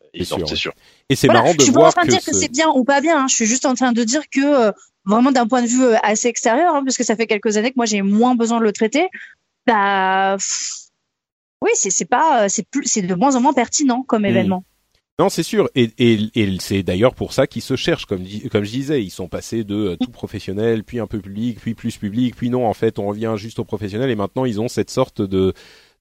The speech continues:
Speaker 1: de, d'entre-deux où ils vont avoir une partie du public qui
Speaker 3: Voilà,
Speaker 1: sera
Speaker 3: ouais.
Speaker 1: encore, euh, autorisée à venir parce qu'ils ont besoin de financer le truc aussi. Donc, euh,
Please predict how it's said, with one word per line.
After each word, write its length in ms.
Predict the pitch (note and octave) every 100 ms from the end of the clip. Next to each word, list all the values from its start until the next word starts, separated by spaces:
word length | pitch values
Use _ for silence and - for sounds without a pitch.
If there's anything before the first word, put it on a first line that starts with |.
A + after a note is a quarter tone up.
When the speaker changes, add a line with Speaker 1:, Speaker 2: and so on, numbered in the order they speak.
| -
Speaker 1:
de, 100 | G#2+
d'entre-deux 640 | G2+ B2 - B2+ G#2+ B2
où 100 | D3
ils 100 | A#2+
vont 140 | G2 G2+
avoir 280 | G2 A2+
une 120 | A2 F#2
partie 420 | G#2+ - - B2
du 140 | G#2+
public 280 | F#2+ G2+ A3+
qui 40 |
Speaker 3:
Voilà, 160 | G#3+ G#3
Speaker 1:
sera 160 | G#3 -
Speaker 3:
ouais. 100 | B2
Speaker 1:
encore, 420 | - C3 A#2+ G#2+
euh, 240 | F#2+ F#2+ G2
autorisée 500 | - - A2+ G#2+ A2
à 80 | G#2
venir 400 | G2 A2 C#3 B2+
parce 160 | F2+ -
qu'ils 160 | F2
ont 60 | E2+
besoin 240 | E2+ G#2+
de 60 | G#2+
financer 300 | G2 F2 -
le 60 | E2+
truc 220 | G2+ G2
aussi. 320 | E2+ A#2 A#2
Donc, 240 | G#2 E2+
euh, 140 | F#2